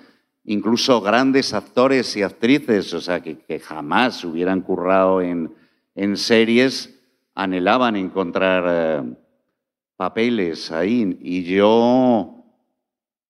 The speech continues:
te diría que el, el, el mejor cine que, que he visto en el, en el siglo veintiuno, para mí podría ser la serie The Wire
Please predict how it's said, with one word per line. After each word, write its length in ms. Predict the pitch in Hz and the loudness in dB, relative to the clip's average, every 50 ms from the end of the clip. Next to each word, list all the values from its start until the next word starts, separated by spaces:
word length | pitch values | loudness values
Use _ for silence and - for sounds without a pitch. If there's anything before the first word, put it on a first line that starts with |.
| _ _ _ _ _ _ _ _ _ _ | _ _ _ _ _ _ _ _ _ _
te 120 | 92 90 | -10 -10
diría 600 | 87 87 87 90 98 110 117 123 135 139 127 - | -8 -8 -6 -4 0 2 2 2 2 2 0 -4
que 160 | - 95 101 98 | -6 -6 -6 -4
el, 180 | 92 92 90 - | -4 -4 -8 -8
el, 520 | - - 90 80 69 60 57 62 - - | -10 -10 -10 -10 -10 -12 -14 -16 -16 -14
el 240 | - 80 90 90 87 | -12 -10 -8 -6 -6
mejor 560 | 87 87 85 80 - - 98 104 107 110 117 113 - | -6 -6 -8 -8 -10 -2 2 2 4 4 2 -2 -2
cine 440 | - 127 127 127 131 131 120 110 101 | 2 4 6 6 8 8 6 4 2
que, 840 | - 101 104 101 98 95 95 92 87 82 73 65 - _ _ _ _ _ _ _ _ _ _ _ _ _ _ _ _ _ _ _ _ | 2 2 2 4 4 2 2 2 0 0 -2 -6 -12 _ _ _ _ _ _ _ _ _ _ _ _ _ _ _ _ _ _ _ _
que 160 | - 107 104 | -6 -4 -2
he 40 | 104 | -2
visto 540 | 95 104 113 110 107 - - - 127 139 143 | 0 -2 -2 -2 -4 -6 -2 0 2 2 4
en 160 | 131 117 107 | 4 2 2
el, 380 | 98 92 90 87 85 82 78 - | 2 2 0 0 -4 -6 -8 -6
en 180 | - 85 85 90 | -6 -4 -4 -2
el 100 | 87 82 | -4 -4
siglo 400 | - - - 110 101 110 110 107 | -6 -6 -4 -2 2 2 2 4
veintiuno, 1160 | 104 104 101 98 98 98 95 95 95 101 107 117 139 147 139 120 87 - - - - _ _ _ _ _ _ _ _ _ _ _ _ _ _ _ _ _ _ | 2 0 0 -2 -4 -2 -2 -2 0 0 2 2 2 2 2 0 0 -4 -8 -18 -20 _ _ _ _ _ _ _ _ _ _ _ _ _ _ _ _ _ _
para 180 | - 87 85 | -10 -10 -8
mí 160 | 82 87 95 95 | -6 -6 -6 -4
podría 380 | 101 107 107 110 110 110 107 | -2 -2 0 2 2 2 2
ser 300 | 98 - - 113 120 120 123 131 117 | 0 0 0 0 2 2 2 0 0
la 180 | 104 90 85 | 0 -2 -4
serie 340 | - - 107 107 101 104 104 | -4 -2 -2 -2 0 0 2
The 80 | 98 98 | 2 2
Wire 500 | 85 92 104 107 117 123 139 151 - | 2 2 2 4 4 2 0 -2 -4